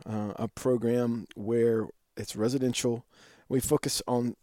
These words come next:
really three key aspects of what it might mean to be a, a worship leader, uh, musicianship, discipleship, and relationship. Or, y-,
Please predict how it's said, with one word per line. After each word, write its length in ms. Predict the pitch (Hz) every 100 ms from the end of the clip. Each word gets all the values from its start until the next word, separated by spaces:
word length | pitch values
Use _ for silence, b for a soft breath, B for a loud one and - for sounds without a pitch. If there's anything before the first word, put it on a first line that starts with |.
| -
really 200 | 131 139
three 320 | - 135 135
key 280 | - 131 123
aspects 680 | 123 - - 110 - - - b b b
of 80 | 117
what 120 | 127
it 60 | 113
might 260 | 117 120
mean 400 | 117 117 113 110 - _
to 160 | - 110
be 400 | 110 110 110 95
a, 280 | 107 - 110
a 40 |
worship 420 | 110 113 - -
leader, 280 | 67 71 - - b b b
uh, 240 | 110 104 113 -
musicianship, 640 | 120 120 131 - - 131 - - b b b _ _ -
discipleship, 640 | 107 - 110 - - 110 - -
and 100 | 95
relationship. 560 | 107 104 95 - - - -
Or, 200 | 120 113
y-, 140 | 107